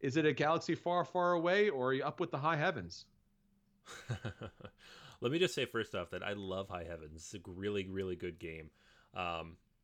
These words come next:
Speaker 2: but it's up against Star Wars, so <laughs> sorry, High Heavens. Uh, Imperial Assault, it, it takes that Doom slash Descent formula, um, which is the one versus many dungeon crawl.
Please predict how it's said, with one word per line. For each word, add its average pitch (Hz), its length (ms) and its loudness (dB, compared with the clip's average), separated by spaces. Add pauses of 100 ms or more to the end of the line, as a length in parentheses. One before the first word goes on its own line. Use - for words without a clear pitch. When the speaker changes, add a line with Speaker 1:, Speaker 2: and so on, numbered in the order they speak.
(680)
Speaker 2:
but 85 200 -2
it's 82 160 -8
up 107 120 -6
against 90 260 -6
Star 104 260 2
Wars, 87 380 -2
so - 380 -4 (420)
<laughs> - 400 -10
sorry, 175 360 -2
High 123 160 2
Heavens. 104 440 -6 (520)
Uh, 107 160 0
Imperial 127 360 0
Assault, 104 420 -4
it, 98 320 -2
it 95 80 -6
takes 110 260 -6
that 98 400 -2
Doom 101 520 -4
slash 90 460 -4
Descent 95 440 -8
formula, 90 560 -6 (440)
um, 87 360 -4 (140)
which 104 260 -6
is 101 300 -2
the 95 180 -2
one 90 200 -4
versus 92 240 -6
many 92 200 -6
dungeon 135 320 -4
crawl. 131 340 -4